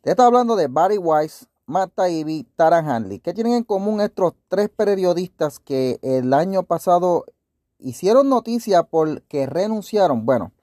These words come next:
lo que pasa es que nosotros aquí en Puerto Rico estamos acostumbrados a la prensa local, pero a nivel nacional en Estados Unidos hay unos periodistas que son destacados, se destacan, ¿verdad?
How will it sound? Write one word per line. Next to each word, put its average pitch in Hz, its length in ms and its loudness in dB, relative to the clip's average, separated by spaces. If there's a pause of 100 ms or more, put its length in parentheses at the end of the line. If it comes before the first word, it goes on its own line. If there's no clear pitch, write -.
(960)
lo 127 120 0
que 139 80 4
pasa 175 140 2
es 214 40 4
que - 20 4
nosotros 180 300 -2
aquí 190 100 -2
en 180 80 -6
Puerto 185 200 -2
Rico 175 180 -2
estamos 147 240 -2
acostumbrados 160 460 0
a 156 40 4
la 143 40 2
prensa 139 360 -2
local, 117 340 -2 (1080)
pero 135 400 2
a 135 300 4
nivel 170 600 -2
nacional 160 840 -4
en 147 100 -2
Estados 147 280 -2
Unidos 170 400 -2 (640)
hay 127 160 -2
unos 170 160 -2
periodistas 156 540 0
que 120 120 -6
son 139 380 -4 (340)
destacados, 113 840 -2
se 101 100 -8
destacan, 92 500 -6
¿verdad? 90 260 -6